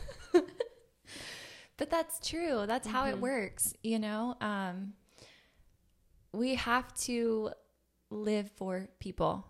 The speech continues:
Speaker 1: Like, Jesus died for people.
Speaker 2: Mm-hmm.
Speaker 1: So people could one day live.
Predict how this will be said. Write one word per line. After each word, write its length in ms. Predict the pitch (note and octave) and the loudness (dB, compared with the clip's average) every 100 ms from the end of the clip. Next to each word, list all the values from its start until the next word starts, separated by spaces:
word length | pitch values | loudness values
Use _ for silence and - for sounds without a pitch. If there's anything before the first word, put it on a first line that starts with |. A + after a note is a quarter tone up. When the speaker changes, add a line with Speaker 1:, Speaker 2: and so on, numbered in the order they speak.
| - | -4
Speaker 1:
Like, 140 | F#3+ - _ _ _ - - | -4 -6 _ _ _ -20 -10
Jesus 440 | G3+ A#3 A3+ A3 A3 | -2 2 4 2 2
died 360 | - F3 - | 2 4 2
for 120 | - - | -2 -8
people. 480 | - - - G#3 - - | -8 -6 -4 -4 -8 -14
Speaker 2:
Mm-hmm. 340 | G#3+ F3+ G3 F#3+ | -12 -10 -10 -4
Speaker 1:
So 580 | - G3+ F#3 F3 G3+ - _ _ _ _ _ _ _ - | 2 4 6 4 0 -8 _ _ _ _ _ _ _ -4
people 260 | G3+ F3+ | 0 0
could 180 | F3 F3 | -2 -4
one 160 | F3 F3 | -4 -4
day 140 | E3 | -4
live. 380 | E3 E3+ E3+ | -2 -2 -2